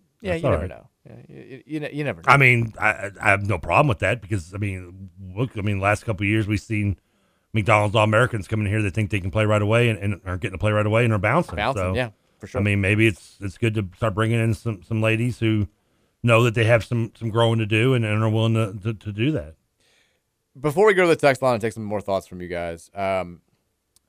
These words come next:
Speaker 1: I did watch Shallow Hal.
Speaker 2: <laughs>
Speaker 1: I finished Shallow. I watched the first, uh, hour last week.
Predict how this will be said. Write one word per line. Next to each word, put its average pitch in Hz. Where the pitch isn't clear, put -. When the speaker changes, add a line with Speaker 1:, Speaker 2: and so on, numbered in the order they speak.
Speaker 1:
I 135
did 139
watch 123
Shallow 95
Hal. 78
Speaker 2:
<laughs> -
Speaker 1:
I 113
finished 117
Shallow. 76
I 107
watched 127
the 135
first, 147
uh, 123
hour 123
last 113
week. 113